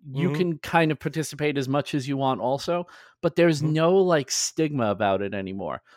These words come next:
Speaker 1: Like, I mean, I'm
Speaker 2: Yeah.
Speaker 1: gra-, I'm sure there are some people who's like, "Oh, just grow up, just grow up." And I'm, I'm those people,
Speaker 2: <laughs>
Speaker 1: those people, I don't need that negativity in my life. But,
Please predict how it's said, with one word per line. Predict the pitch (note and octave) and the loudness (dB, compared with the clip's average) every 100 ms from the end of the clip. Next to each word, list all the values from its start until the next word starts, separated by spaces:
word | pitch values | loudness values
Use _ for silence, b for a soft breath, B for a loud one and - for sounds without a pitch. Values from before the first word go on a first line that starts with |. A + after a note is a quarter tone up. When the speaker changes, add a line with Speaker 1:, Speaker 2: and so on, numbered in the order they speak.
| b | b
Speaker 1:
Like, | D3+ C#3+ _ - | -2 -2 _ 0
I | C4 | 2
mean, | C#4+ | 6
I'm | C4 | 4
Speaker 2:
Yeah. | A#3 | 6
Speaker 1:
gra-, | A#3 | 6
I'm | A3+ B3 | 6 6
sure | A3+ | 4
there | F3+ D#3+ | 6 4
are | |
some | - D3+ | 4 0
people | C#3+ C#3 C#3 | 0 -2 -2
who's | B2+ | 0
like, | A#2+ | 0
"Oh, | C3 | -2
just | - C#3 - | -4 -8 -6
grow | A2 A2+ F#2+ | 0 2 2
up, | E2 - | -2 -6
just | A2 - | -14 -4
grow | G#2 | 0
up." | F#2 A3+ | 0 0
And | C#4+ | 0
I'm, | C#4+ B3+ | 0 0
I'm | A3 A#3 | -4 2
those | A#3 G#3+ | 4 4
people, | F#3+ F3+ D#3+ C#3+ | 0 0 -2 -2
Speaker 2:
<laughs> | - | 0
Speaker 1:
those | G3+ - | 0 0
people, | F3 D3+ | -2 2
I | D3 | 4
don't | D#3 C#3+ | 4 0
need | C#3 | 2
that | B2+ A#2 | 2 2
negativity | A#2 G#2+ - G#2 G#2+ | -2 -6 -4 -4 -4
in | G#2+ | -4
my | A2 | -4
life. | A2 G#2+ - | -2 -4 -2
But, | D3 | -4